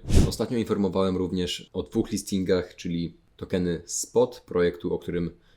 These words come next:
mówiłem już od paru dobrych miesięcy. Fundamentalnie wygląda on bardzo dobrze.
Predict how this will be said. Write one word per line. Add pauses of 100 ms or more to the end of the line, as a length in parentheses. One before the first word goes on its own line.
(160)
mówiłem
już
od
paru
dobrych
miesięcy. (320)
Fundamentalnie (420)
wygląda
on
bardzo
dobrze.